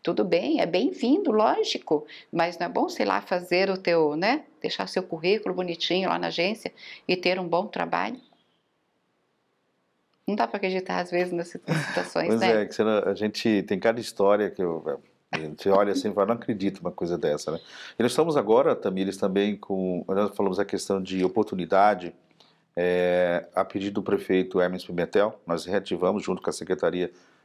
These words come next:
Speaker 2: é, de Indústria e Comércio, com o secretário Marcelo Adriano,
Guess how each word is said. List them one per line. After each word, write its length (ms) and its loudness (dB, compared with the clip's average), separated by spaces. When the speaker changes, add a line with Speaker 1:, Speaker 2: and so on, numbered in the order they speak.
Speaker 2:
é, 120 0
de 120 -4
Indústria 340 -2
e 20 -16
Comércio, 420 0
com 60 -6
o 40 -10
secretário 480 0
Marcelo 380 -2
Adriano, 480 0